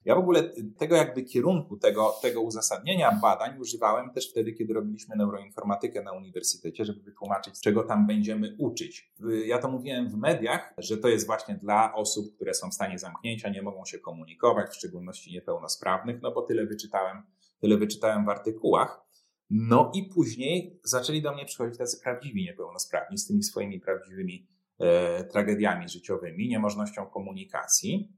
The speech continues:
No i to było takie szokujące zetknięcie dla naukowca, który siedział sobie gdzieś tam z boku przy komputerze i z takim materią ożywioną <laughs> starał się nie mieć zbyt dużo do czynienia. No i wtedy mnóstwo się nauczyłem właśnie, no,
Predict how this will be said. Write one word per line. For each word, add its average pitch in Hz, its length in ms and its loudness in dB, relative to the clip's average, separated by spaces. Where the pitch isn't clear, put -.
No 101 160 8
i 143 80 6
to 139 120 6
było 131 180 2
takie 123 340 -2
szokujące 131 580 -2
zetknięcie 90 540 -6
dla 90 160 -8
naukowca, 85 520 -4
który 85 260 -10
siedział 80 280 -6
sobie - 260 -8
gdzieś - 220 -16
tam 82 180 -6
z - 100 -10
boku - 240 -6
przy - 180 -10
komputerze 87 640 -2
i 98 80 -8
z - 100 2
takim 95 300 -4
materią 92 480 2
ożywioną 110 500 2
<laughs> - 80 6
starał 123 260 8
się 123 240 -2
nie 117 100 -4
mieć 104 160 4
zbyt 104 260 0
dużo 107 240 6
do 101 120 -2
czynienia. 107 560 0
No 123 100 10
i 180 80 10
wtedy 170 240 10
mnóstwo 170 440 6
się 120 160 -6
nauczyłem 95 520 -6
właśnie, 90 300 -8
no, 92 100 -6